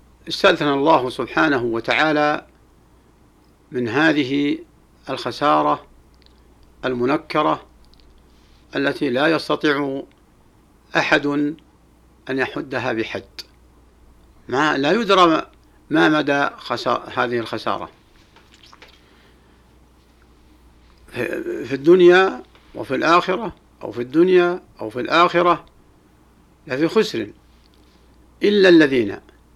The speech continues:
هذا استثناء، معناه سيبين الله سبحانه وتعالى صفات الناجين من هذه الخسارة،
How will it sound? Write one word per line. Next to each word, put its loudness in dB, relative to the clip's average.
هذا -4
استثناء، -2
معناه 4
سيبين 2
الله 0
سبحانه -2
وتعالى -2
صفات 0
الناجين 2
من -2
هذه -4
الخسارة، -8